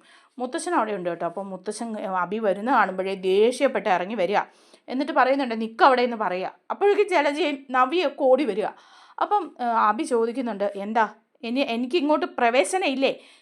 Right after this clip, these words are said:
ജ്വല്ലറികളിൽ നിന്നൊക്കെ എന്നെ ഒഴിവാക്കിയതുപോലെ തന്നെ ഇനി വീട്ടിൽ നിന്നും എന്നെ ഒഴിവാക്കിയോ?" അപ്പം മുത്തശ്ശൻ പറയാം, "തീർച്ചയായിട്ടും നിനക്ക് ഈ വീടിൻ്റെ പടി കടക്കാനുള്ള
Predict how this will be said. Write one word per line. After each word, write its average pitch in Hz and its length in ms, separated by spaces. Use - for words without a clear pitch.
ജ്വല്ലറികളിൽ 302 840
നിന്നൊക്കെ 330 300
എന്നെ 302 240
ഒഴിവാക്കിയതുപോലെ 302 1000
തന്നെ 294 140
ഇനി 311 200
വീട്ടിൽ 285 440
നിന്നും 311 240
എന്നെ 262 180
ഒഴിവാക്കിയോ?" 269 760
അപ്പം - 280
മുത്തശ്ശൻ 466 320
പറയാം, 415 320
"തീർച്ചയായിട്ടും 403 720
നിനക്ക് 302 280
ഈ 330 80
വീടിൻ്റെ 277 380
പടി 220 280
കടക്കാനുള്ള 226 680